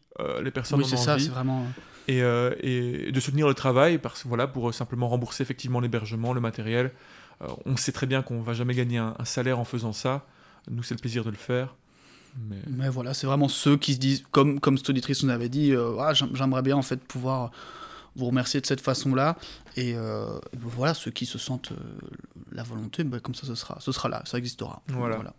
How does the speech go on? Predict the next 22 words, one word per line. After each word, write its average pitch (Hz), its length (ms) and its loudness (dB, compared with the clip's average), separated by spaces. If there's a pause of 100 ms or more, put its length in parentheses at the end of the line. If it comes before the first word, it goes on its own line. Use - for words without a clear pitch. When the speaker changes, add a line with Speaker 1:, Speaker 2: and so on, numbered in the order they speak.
(120)
Speaker 1:
Donc 123 160 -10
ça, 127 100 -6
ce - 160 -8
sera, 127 400 2
à - 120 -8
mon 123 240 0
avis, 113 300 4
à 120 40 4
la 113 100 4
rentrée, 110 460 0
au 117 60 2
moment 110 280 2
du, 104 440 -4 (200)
enfin, - 100 -4
à 123 40 0
la 139 60 -4
rentrée 120 220 -2
dans, 104 160 -4 (380)
dans, 107 180 0
dans, 110 160 0
dans 113 120 -2
deux, 120 200 4